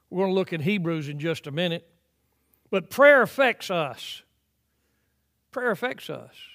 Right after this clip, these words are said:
Isaiah forty talks, verse thirty-one talks about those that wait upon the Lord and said,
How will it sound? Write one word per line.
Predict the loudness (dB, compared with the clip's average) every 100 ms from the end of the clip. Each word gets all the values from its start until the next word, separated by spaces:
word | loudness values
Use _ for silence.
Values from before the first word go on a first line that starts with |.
| _ _ _ _ _ _ _ _ _ _ _ _ _ _ _ _ -20 -12
Isaiah | -4 -2 0 -2
forty | -2 -2 -2
talks, | -2 -2 -4 -10 -20 -18
verse | -16 -6 -4 -4 -4
thirty-one | -4 -2 -2 -2
talks | -2 -4 -4 -6
about | -4 -4 -4
those | -4 -4
that | -6
wait | -2 -2
upon | -2 -4 -2
the |
Lord | -2 0 0 -4 -10 -20 _ _ -16
and | -14 -14
said, | -10 -8 -8